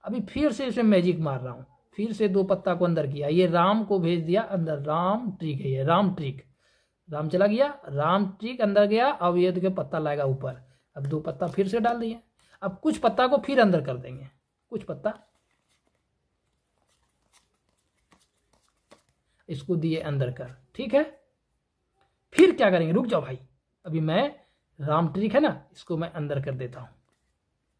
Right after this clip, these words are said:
दो पत्ता अंदर कर दिया, फिर से एक एक पत्ता बांट दिया, फिर मैं कुछ पत्ता अंदर कर लिया, अंदर हो गया। अब बांटेंगे नहीं, अभी दो पत्ता अंदर करना है, राम ट्रिक तो अंदर है ना,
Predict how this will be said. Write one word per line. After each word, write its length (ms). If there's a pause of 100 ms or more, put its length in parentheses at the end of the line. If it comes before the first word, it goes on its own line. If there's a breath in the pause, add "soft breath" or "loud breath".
(220)
दो 140
पत्ता 240
अंदर 180
कर 100
दिया, 240 (400 loud breath)
फिर 240
से 200
एक 180
एक 140
पत्ता 240
बांट 240
दिया, 260 (680)
फिर 140
मैं 180
कुछ 160
पत्ता 280
अंदर 200
कर 160
लिया, 300 (3250)
अंदर 200
हो 120
गया। 220 (1120)
अब 80
बांटेंगे 400
नहीं, 500
अभी 220
दो 220
पत्ता 300
अंदर 280
करना 280
है, 100 (320)
राम 300
ट्रिक 220
तो 80
अंदर 240
है 60
ना, 140